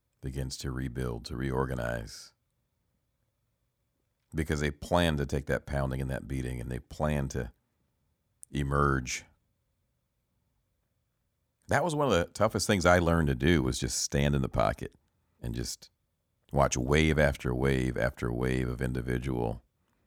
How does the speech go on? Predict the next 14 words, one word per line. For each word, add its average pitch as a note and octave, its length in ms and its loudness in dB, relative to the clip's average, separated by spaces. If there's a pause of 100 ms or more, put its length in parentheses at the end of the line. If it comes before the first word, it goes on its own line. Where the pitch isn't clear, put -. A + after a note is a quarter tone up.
(240)
fall C#2+ 200 4
short, B1 440 -2 (1120)
not C#2+ 240 4
apply C2+ 300 2
themselves, B1+ 760 -4 (1040)
and C#2 120 -2
bring C2+ 300 -4
minimal, C#2 440 0 (560)
minimal C2+ 600 -4 (720)
value C#2 360 4
back A#1 200 -2
to B1+ 100 -10
the A1+ 80 -10
team. - 300 -14